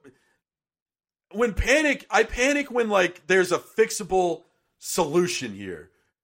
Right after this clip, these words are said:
And yeah, the Rangers need to add defense, but they just can't. So, like, why panic when nothing's gonna change? I don't know. I, I, I, I don't know how to express my, um,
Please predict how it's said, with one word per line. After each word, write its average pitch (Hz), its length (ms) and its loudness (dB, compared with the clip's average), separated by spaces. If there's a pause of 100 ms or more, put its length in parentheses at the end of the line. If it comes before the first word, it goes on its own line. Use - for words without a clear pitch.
(160)
And 185 240 -2
yeah, 226 260 2
the 160 100 -2
Rangers 240 340 -2
need 226 120 -8
to - 140 -6
add 190 180 -2
defense, 220 340 -4
but - 100 -20
they 165 80 -12
just - 240 -14
can't. - 320 -10 (340)
So, 202 140 0
like, 190 240 2 (520)
why 233 260 2
panic 233 500 0
when 175 220 -2
nothing's 170 400 0
gonna 156 200 -4
change? 156 580 -6 (340)
I 170 80 2
don't 208 140 2
know. 202 100 4
I, 175 400 2
I, 156 140 -4 (1040)
I, 175 300 0
I 180 80 2
don't 190 340 0
know 190 220 2
how 160 240 0
to 165 160 -2
express 143 840 -4 (680)
my, 147 400 0 (1700)
um, 104 720 0